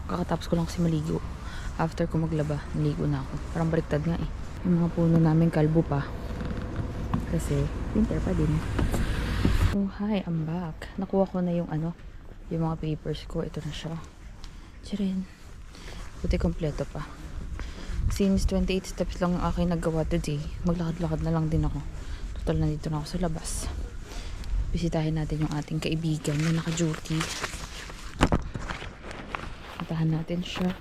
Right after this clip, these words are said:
At hihingin na rin ako ng folder. Alam nyo ba, may kwento tong bonnet ko na to eh. Hindi dapat ako magbo-bonnet. Basa lang talaga yung buhok ko. Dahil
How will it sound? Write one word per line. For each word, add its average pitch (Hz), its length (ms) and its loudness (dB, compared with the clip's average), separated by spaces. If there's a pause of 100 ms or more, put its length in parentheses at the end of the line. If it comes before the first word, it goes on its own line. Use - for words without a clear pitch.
(680)
At - 80 -8
hihingin 170 380 4
na 156 80 2
rin 160 100 2
ako 165 140 0
ng 165 180 0
folder. 139 640 -2 (1900)
Alam 240 160 6
nyo 202 160 8
ba, 170 80 4
may 190 160 4
kwento 202 240 4
tong 190 160 0
bonnet 170 320 4
ko 165 80 0
na 156 80 2
to 160 160 -2
eh. 147 160 -6
Hindi - 160 0
dapat 185 240 2
ako 175 240 0
magbo-bonnet. 156 480 0
Basa 170 320 0
lang 156 160 -2
talaga 156 240 2
yung 151 80 2 (560)
buhok 170 320 2
ko. 156 60 -6 (260)
Dahil 156 400 0